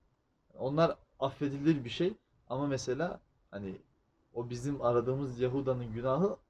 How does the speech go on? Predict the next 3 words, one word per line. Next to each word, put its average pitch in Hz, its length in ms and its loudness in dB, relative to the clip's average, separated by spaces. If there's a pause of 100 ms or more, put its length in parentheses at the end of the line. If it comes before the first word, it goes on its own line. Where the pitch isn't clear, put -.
affedilemez 131 800 2
olması 95 480 -6 (560)
gerekiyor. 101 520 -6